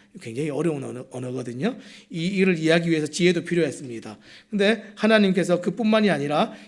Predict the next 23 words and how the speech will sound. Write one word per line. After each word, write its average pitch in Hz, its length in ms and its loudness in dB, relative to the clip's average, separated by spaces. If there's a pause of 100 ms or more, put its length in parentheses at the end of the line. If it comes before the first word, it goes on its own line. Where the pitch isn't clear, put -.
이 226 160 -2
모든 214 340 2
지식에 196 440 2
더해서 143 640 0
그들에게 165 380 2
모든 180 440 -2
환상과 170 800 -2 (240)
꿈을 214 640 2
해석할 185 380 2
수 208 80 -8
있는 151 200 -6
능력도 160 680 -4
그들에게 127 420 -8
주셨습니다. 113 800 -12 (460)
나중에 202 360 4
이 220 240 2
능력에 196 420 6
힘입어서 185 460 2
이 151 120 -4
장과 165 280 0
사 165 160 -2
장에 175 240 0
가서 151 440 0